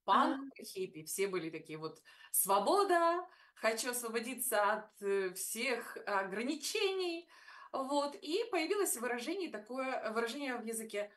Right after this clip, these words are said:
Speaker 1: «I'm good». Это значит: «Я такой классный, я весь такой к-, крутой, вот я такой панк, я отличаюсь от всех вас. Я хиппи, я от всех вас отличаюсь. I'm good». И потом как-то ушло это движение,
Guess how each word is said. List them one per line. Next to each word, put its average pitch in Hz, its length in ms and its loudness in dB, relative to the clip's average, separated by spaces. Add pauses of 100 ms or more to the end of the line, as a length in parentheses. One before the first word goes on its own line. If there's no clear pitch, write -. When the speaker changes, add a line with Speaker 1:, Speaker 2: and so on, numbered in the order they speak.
(220)
Speaker 1:
«I'm 214 300 0 (100)
good». 180 420 -2 (240)
Это 180 200 -8
значит: 175 360 -8
«Я 233 580 2
такой 202 340 -4
классный, 247 960 0
я 208 240 -2
весь 175 220 -2
такой 175 380 -4
к-, - 140 -20 (100)
крутой, 285 1080 2 (340)
вот 220 160 -2
я 214 140 2
такой 202 300 0
панк, 285 320 2
я 208 220 2
отличаюсь 226 480 -6
от 175 100 -8
всех - 260 -6
вас. - 340 -14
Я 175 160 -6
хиппи, 262 340 -6
я 202 200 -4
от 175 140 -14
всех 220 280 -6
вас 190 160 -4
отличаюсь. 165 520 -12
I'm 214 360 2
good». 185 340 -2 (840)
И 381 380 4
потом 523 640 2
как-то 453 360 2
ушло 392 260 4
это 381 160 2
движение, 359 560 -2